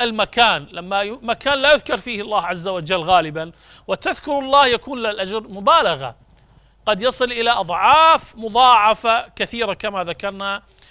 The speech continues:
في ذكر معين في ذكر السوق.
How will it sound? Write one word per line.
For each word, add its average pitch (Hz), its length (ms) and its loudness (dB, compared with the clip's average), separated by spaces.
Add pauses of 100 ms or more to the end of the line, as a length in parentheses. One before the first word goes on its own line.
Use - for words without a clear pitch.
(180)
في 190 160 -10
ذكر 196 340 -8
معين 226 640 -4 (440)
في 190 200 -10
ذكر 165 220 -12
السوق. 143 380 -12